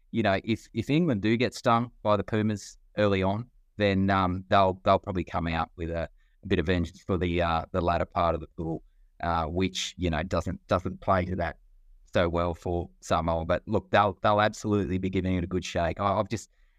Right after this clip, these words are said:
the, the rise of the Pacific nations really from pretty much, uh, from two thousand and seven really onwards has, has been great. And, uh, I think with the, um, the,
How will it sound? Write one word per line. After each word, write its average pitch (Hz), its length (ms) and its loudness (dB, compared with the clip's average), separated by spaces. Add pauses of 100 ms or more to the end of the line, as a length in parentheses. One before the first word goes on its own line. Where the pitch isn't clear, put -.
(160)
the, 117 140 0
the 113 180 -2
rise 139 400 2
of 123 100 -4
the 110 100 0
Pacific 117 540 -4
nations 101 880 -4
really 101 520 2
from 95 340 -4
pretty 117 180 2
much, - 540 -2
uh, 65 140 -12 (200)
from 95 300 -2 (440)
two 117 140 0
thousand 92 320 2
and 82 100 -2
seven 90 360 -2
really 90 280 2
onwards 85 500 -4
has, 90 260 -10
has 92 120 -2
been 90 220 -2
great. 85 400 0
And, 85 340 -4
uh, 85 120 -2 (400)
I 95 40 -2
think 101 160 0
with - 220 -4
the, 95 240 0
um, 85 240 -2 (640)
the, 92 140 -2